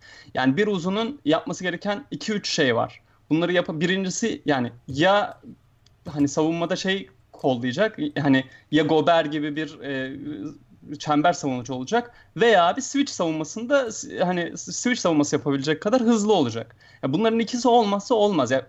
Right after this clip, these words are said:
Enes bunların ikisini de yapamıyor. Enes'in tek yaptığı şey, e, sa-, e, hücum reboundu almak. E, a-, yani eğer Enes'le yirmi dakika oynarsa kolay gelsin abi. Ya çünkü bu takımın ihtiyacı olan şey şu an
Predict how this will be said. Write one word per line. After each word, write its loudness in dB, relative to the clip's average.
Enes 2
bunların 2
ikisini -2
de 6
yapamıyor. -2
Enes'in 0
tek 0
yaptığı 2
şey, -4
e, -10
sa-, -2
e, 0
hücum 0
reboundu 0
almak. -2
E, 0
a-, 2
yani 2
eğer 2
Enes'le -6
yirmi -6
dakika 0
oynarsa -4
kolay 2
gelsin 0
abi. -10
Ya -6
çünkü -6
bu -6
takımın 0
ihtiyacı 2
olan 2
şey -8
şu -4
an 0